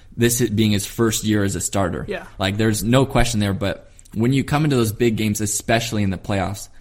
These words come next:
Speaker 1: if you're not the best quarterback out on the field, it's gonna be really hard
Speaker 2: Mm-hmm.
Speaker 1: because their defense is ranked thirty-first.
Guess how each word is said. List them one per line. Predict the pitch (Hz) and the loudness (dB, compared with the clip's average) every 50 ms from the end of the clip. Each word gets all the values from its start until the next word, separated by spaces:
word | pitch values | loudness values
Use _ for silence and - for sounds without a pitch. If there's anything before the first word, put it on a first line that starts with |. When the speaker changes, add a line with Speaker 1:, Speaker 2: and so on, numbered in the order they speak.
| - - - - - - - - - - | -20 -20 -20 -20 -20 -20 -20 -10 -4 -2
Speaker 1:
if | 117 107 | -2 0
you're | 117 127 143 | 2 2 2
not | 143 131 131 143 - - | 2 2 0 -2 -2 -2
the | 113 | -2
best | 101 87 110 110 - - | 0 0 0 -2 -2 -4
quarterback | - 139 123 120 104 107 98 98 - | -4 -2 -2 0 0 0 0 0 0
out | 98 104 101 | 0 0 0
on | 101 | 0
the | 98 | -2
field, | 90 - - 101 92 90 | -2 -4 -4 -4 -2 -4
it's | 95 - | -4 -4
gonna | - 110 104 | -2 -2 0
be | 104 98 98 | 0 0 0
really | 98 98 101 110 110 107 104 101 | 0 0 0 0 2 2 0 0
hard | 104 101 95 92 85 87 90 - | -2 -2 -2 -2 -2 -2 -4 -4
Speaker 2:
Mm-hmm. | 170 143 123 139 156 165 | -4 -4 -4 -2 0 0
Speaker 1:
because | 117 107 117 104 | 2 2 2 2
their | 101 117 120 123 | 2 4 4 4
defense | 120 131 131 131 - 127 123 117 | 2 0 -2 -2 -2 -2 -2 -2
is | 107 101 | -2 -2
ranked | 104 104 98 - - | -2 -2 -2 -4 -4
thirty-first. | - 113 107 104 101 101 - - 104 87 73 - - - - | -2 0 0 0 0 -2 -2 -2 -2 -2 -2 -4 -8 -12 -14